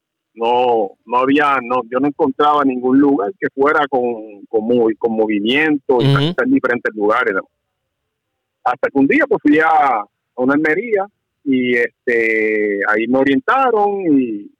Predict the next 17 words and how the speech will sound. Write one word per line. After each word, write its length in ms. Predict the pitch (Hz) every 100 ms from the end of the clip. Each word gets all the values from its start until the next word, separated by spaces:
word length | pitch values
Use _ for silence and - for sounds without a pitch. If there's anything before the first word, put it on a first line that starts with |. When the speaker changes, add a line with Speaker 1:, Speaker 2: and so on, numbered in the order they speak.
| _
Speaker 1:
me, 140 | 110 110
me, 120 | - 104
con 160 | 107 107 104
una 180 | 123
persona 380 | 127 143 160 147
que, 220 | 131 120 110
que 80 | 120
conocí, 300 | 135 139 180 330
me 120 | 269
orientaron 680 | 165 131 127 269 330 277 208
y, 40 | 151
pues, 240 | 131 107 - _ _ _ _ -
este, 460 | 120 - 123 113
terminé 840 | 107 117 117 127 220 226 196 139 135 _ _ -
metiéndome 560 | - 135 143 147 139
en 60 | 131
el 220 | 113 101